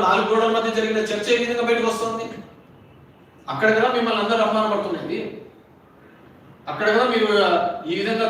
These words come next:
తప్పుడుగా చేస్తున్నారు, తప్పుడు విధంగా కేసులు పెడుతున్నారు అని చెప్పేసి. ఒక చిన్నది ఎవరిదైనా ఫంక్షన్ ఉంటే ఫ్లెక్సీ కానీ ఏమైనా కట్టేయడానికి అలా చేస్తారు. అట్లాంటిది ఒక, ఒక పరిశ్రమే పెట్టారంట, ఈయన చెప్పాడంట, ఆయన పెట్టాడంట, అది రెండున్నర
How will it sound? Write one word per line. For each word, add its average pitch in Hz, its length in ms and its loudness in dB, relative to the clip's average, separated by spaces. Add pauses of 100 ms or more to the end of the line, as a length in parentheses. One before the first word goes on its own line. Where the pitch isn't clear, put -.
తప్పుడుగా 208 760 2 (120)
చేస్తున్నారు, 196 480 0 (120)
తప్పుడు 196 300 -2
విధంగా 196 340 0
కేసులు 180 300 -4
పెడుతున్నారు 170 500 0
అని 160 120 -2
చెప్పేసి. 123 340 -10 (920)
ఒక 175 160 2
చిన్నది 226 440 4
ఎవరిదైనా 208 360 2
ఫంక్షన్ 208 300 -2
ఉంటే 214 120 2 (440)
ఫ్లెక్సీ 175 320 2 (100)
కానీ 214 220 4 (160)
ఏమైనా 202 240 -2
కట్టేయడానికి 214 480 -2 (180)
అలా 196 200 2
చేస్తారు. 170 260 -2
అట్లాంటిది 226 400 0
ఒక, - 80 0 (380)
ఒక 151 60 -6 (100)
పరిశ్రమే 240 480 4
పెట్టారంట, - 440 0 (1000)
ఈయన 160 260 -2
చెప్పాడంట, 220 560 4
ఆయన 196 220 -2
పెట్టాడంట, 180 440 -6 (1700)
అది 208 160 4
రెండున్నర 208 340 2